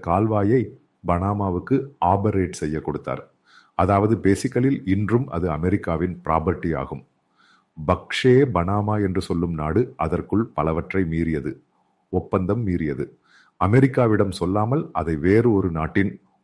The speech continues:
ஒரு சைனீஸ் கம்பெனி, ஹாங்காங் பேஸ்ட் சைனீஸ் கம்பெனி, ஹட்சன்சியா சாச்சின்ஸ் என்று சொல்லும் கம்பெனிக்கு நீங்கள் கேட்டு பார்த்திருப்பீர்கள். இந்தியாவில் இருந்தது.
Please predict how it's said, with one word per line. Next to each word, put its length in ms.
ஒரு 240
சைனீஸ் 420
கம்பெனி, 440
ஹாங்காங் 520
பேஸ்ட் 480
சைனீஸ் 420
கம்பெனி, 520
ஹட்சன்சியா 680
சாச்சின்ஸ் 380
என்று 160
சொல்லும் 300
கம்பெனிக்கு 480
நீங்கள் 300
கேட்டு 260
பார்த்திருப்பீர்கள். 800
இந்தியாவில் 500
இருந்தது. 500